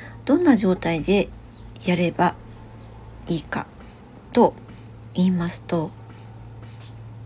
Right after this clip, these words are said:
もうね、やっぱりこれは、こう、ふわ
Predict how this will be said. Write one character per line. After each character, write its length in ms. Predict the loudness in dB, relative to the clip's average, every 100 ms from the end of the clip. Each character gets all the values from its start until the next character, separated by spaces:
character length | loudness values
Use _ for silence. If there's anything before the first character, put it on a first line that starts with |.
| 0
も 80 | 2
う 20 |
ね、 120 | 2
や 100 | -2
っ 40 | 0
ぱ 140 | 4
り 100 | 4
こ 140 | 2
れ 120 | -4 -2
は、 380 | 0 2 0 -6 -12 -16 -16 -16 -16 -16 -16 -18 -10
こ 120 | -8
う、 40 | -8
ふ 240 | -8
わ 60 | -6